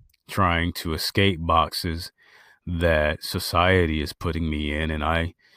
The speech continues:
adopted another box to put myself in. And I'll never forget, um, wanting to date, um, a, a Puerto Rican girl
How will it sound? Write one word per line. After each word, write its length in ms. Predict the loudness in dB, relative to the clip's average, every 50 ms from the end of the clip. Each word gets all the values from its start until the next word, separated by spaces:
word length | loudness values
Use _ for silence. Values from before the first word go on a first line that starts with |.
| _ _ _ _ _
adopted 680 | -2 -2 0 0 2 4 6 6 6 4 2 -2 -4 -2
another 400 | 0 2 2 4 4 4 4 4
box 420 | 2 2 2 0 0 0 -4 -8 -14
to 120 | -14 -12
put 180 | -10 -10 -8 -8
myself 640 | -8 -8 -8 -8 -6 -4 -2 -2 -2 -4 -6 -8
in. 280 | -12 -10 -10 -12 -14 -16 -18 -20 -20 -20 -20 _ _ _ _ -20 -20 _ _ _ _ _ _ _ -2
And 180 | 0 2 4
I'll 160 | 4 2 2
never 380 | 2 0 2 2 0 0 -2 -4
forget, 640 | -4 -6 -8 -8 -4 -2 0 0 2 0 0 -2 -6 -10 _ _ _ _ _ -8
um, 720 | -4 -2 -2 0 0 0 -2 -2 -4 -6 -8 -8 -8 -6
wanting 460 | -4 -2 0 0 2 0 0 -2 -4
to 260 | -6 -8 -6 -6 -6
date, 640 | -4 0 2 2 2 2 0 -2 -4 -8 -12 -14 -16 -20 -20 _ _ _ _ _ _ _ _ _ _ _ _ _ _ _ _ -4
um, 920 | -2 0 0 0 0 0 0 -2 -2 -2 -4 -6 -8 -8 -10 -12 -12 -12 -14 -16 -18 -20 -20 -18 -20 -20 -20 -20 _ _ _ _ _ _ _ -6
a, 220 | -2 -2 0 -2 -2
a 220 | -6 -8 -12 -14 -8
Puerto 240 | -4 -2 -2 0 0
Rican 380 | 0 0 -2 -2 -2 -4 -6 -4
girl 480 | -2 -2 0 2 2 0 0 -2 -6